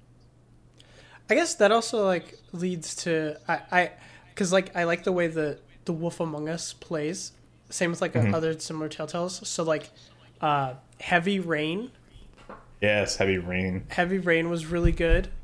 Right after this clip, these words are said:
Speaker 1: And, um, oh, fuck, the horror one that we played. Uh, yeah.
Speaker 2: Oh, um,
Speaker 1: What the hell was that one called?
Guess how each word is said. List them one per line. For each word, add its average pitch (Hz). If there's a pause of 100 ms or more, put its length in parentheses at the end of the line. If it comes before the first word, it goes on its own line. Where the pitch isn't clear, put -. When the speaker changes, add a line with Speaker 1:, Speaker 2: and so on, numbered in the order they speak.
(160)
Speaker 1:
And, 156 (120)
um, 156 (880)
oh, 165
fuck, 160
the 165
horror 165
one 139 (160)
that 160
we 156
played. 151 (1300)
Uh, 139 (800)
yeah. 180
Speaker 2:
Oh, 127
um, 101 (200)
Speaker 1:
What -
the 185
hell 170
was 175
that 160
one 147
called? 151